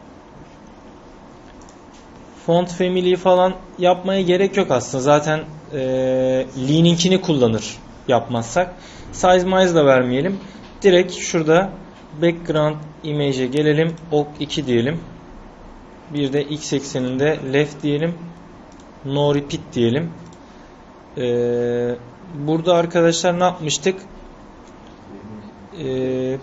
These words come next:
bir bu şekilde uygulayalım bakalım. Bu şekilde uygulayalım.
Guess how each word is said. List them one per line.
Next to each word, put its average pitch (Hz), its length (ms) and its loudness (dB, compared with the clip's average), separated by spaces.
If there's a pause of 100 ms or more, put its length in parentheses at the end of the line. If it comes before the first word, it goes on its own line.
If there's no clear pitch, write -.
(200)
bir 233 260 0
bu 208 160 0
şekilde 233 360 2
uygulayalım 226 560 6
bakalım. 180 380 2 (280)
Bu 165 40 -10
şekilde 151 380 -6
uygulayalım. 139 580 -2